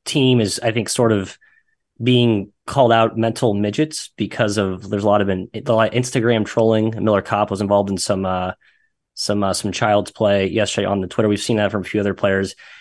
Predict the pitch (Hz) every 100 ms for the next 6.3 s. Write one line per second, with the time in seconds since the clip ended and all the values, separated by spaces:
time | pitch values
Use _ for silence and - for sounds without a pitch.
0 | _ 147 220 185 196 160 123 120 139 147
1 | 123 117 107 95 87 - 85 - _ -
2 | 104 101 95 92 - 117 113 123 120 120
3 | 113 117 113 120 104 110 101 113 107 -
4 | 101 101 92 - 101 104 101 101 98 87
5 | - - 160 - 113 107 110 - 127 120
6 | 113 104